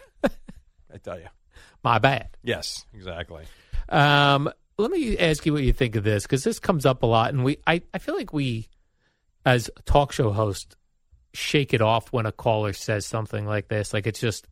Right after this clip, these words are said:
Speaker 2: it's one of those things that doesn't even get discussed anymore because probably we've heard it a million times, but it gets blown right off. And that was a, uh, a woman who called in who is a huge Yankee fan.
Speaker 1: Yeah.
Speaker 2: Loves Aaron Judge,
Speaker 1: For sure.
Speaker 2: followed Aaron Judge.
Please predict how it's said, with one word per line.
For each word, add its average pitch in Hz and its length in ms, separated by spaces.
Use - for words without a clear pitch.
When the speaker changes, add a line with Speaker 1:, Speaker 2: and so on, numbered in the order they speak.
Speaker 2:
it's 123 140
one 127 120
of 123 60
those 113 160
things 113 180
that 107 160
doesn't 110 240
even 104 140
get 101 180
discussed - 460
anymore 107 340
because 104 440
probably 143 260
we've 113 160
heard 113 200
it 107 100
a 107 40
million 104 340
times, 104 420
but 135 100
it 139 60
gets 147 180
blown 120 400
right 110 220
off. 107 360
And 127 100
that 147 160
was 139 220
a, 117 220
uh, 110 180
a 117 80
woman 127 260
who 113 140
called 101 340
in 90 300
who 110 300
is 110 240
a 104 40
huge 113 360
Yankee 98 300
fan. 85 260
Speaker 1:
Yeah. 127 160
Speaker 2:
Loves 110 380
Aaron 104 260
Judge, 95 380
Speaker 1:
For 113 80
sure. - 20
Speaker 2:
followed 107 300
Aaron 98 240
Judge. 90 400